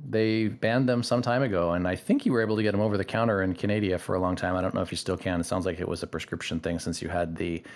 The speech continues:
expired version, but, uh, that used to be the thing that Americans would go,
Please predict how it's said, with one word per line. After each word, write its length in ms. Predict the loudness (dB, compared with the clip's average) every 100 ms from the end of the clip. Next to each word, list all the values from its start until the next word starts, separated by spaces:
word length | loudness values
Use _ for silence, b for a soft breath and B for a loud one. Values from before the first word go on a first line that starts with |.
| B
expired 640 | -6 -6 -4 0 0 0
version, 480 | -2 -4 -2 -4 -4
but, 320 | -4 -4 -2
uh, 160 | -2 -2
that 140 | -2
used 180 | -2 -2
to 60 | 0
be 100 | 0
the 80 | -2
thing 240 | -2 -2
that 80 | -2
Americans 500 | -2 -2 -2 -4 -8
would 120 | -6
go, 340 | -2 -2 -2